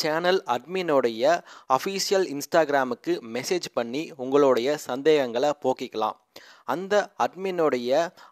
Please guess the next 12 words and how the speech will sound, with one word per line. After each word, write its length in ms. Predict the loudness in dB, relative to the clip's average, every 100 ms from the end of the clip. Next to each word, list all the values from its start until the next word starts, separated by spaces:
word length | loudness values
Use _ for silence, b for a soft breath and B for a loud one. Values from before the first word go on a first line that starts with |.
| -2
official 460 | 0 -2 -2 -2 -4
Instagram 500 | -6 -2 -2 2 0 0
ஐ 180 | -4
டி-யை 220 | 0 0 0
கூட 380 | 0 2 0 -2 -4
என்னுடைய 580 | 2 2 2 2 2 2 0
வீடியோ 380 | 2 4 4 2
டிஸ்கிரிப்ஷன்ல 680 | -2 -4 -4 -4 -2 0 0
நான் 360 | -2 -2 0 0 -6
mention 340 | -8 -8 -8
பண்ணி 220 | -8 -10 -8
இருக்கிறேன். 440 | -8 -8 -10 -12